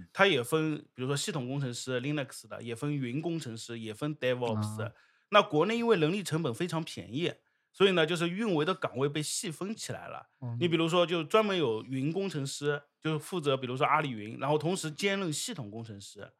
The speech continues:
Speaker 1: 因为大家都是要搞系统，比如搞 Linux，这是最基础的。
Speaker 2: 对，对。
Speaker 1: 对，然后你，你搞 Linux 的时候搞云不难。对，然后搞网络，
Speaker 2: 嗯。
Speaker 1: 搞网络有搞网络的工程师，但是因为大家都上了云之后，网络就会弱化。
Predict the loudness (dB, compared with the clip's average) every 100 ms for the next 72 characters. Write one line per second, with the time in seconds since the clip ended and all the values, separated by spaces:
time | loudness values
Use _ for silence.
0 | _ _ _ _ 4 6 6 4 2 0
1 | 0 0 0 -4 -6 -6 -6 -6 -4 -2
2 | -2 -2 -6 -12 -8 -8 -6 -8 -6 -10
3 | -12 -12 -10 -10 -12 2 4 4 -4 4
4 | 6 8 6 6 2 2 -4 -4 -2 -2
5 | 4 4 4 0 -2 -2 0 2 2 0
6 | -4 -6 -4 -4 0 0 -2 -10 _ _
7 | _ _ -10 4 4 6 6 4 6 6
8 | 8 6 6 8 8 6 -2 4 6 6
9 | 4 2 2 2 4 4 2 2 2 2
10 | -2 -2 -4 0 2 4 2 4 4 4
11 | 2 2 2 2 0 -2 -4 -4 -2 0
12 | 0 0 0 0 0 -2 2 0 4 2
13 | 2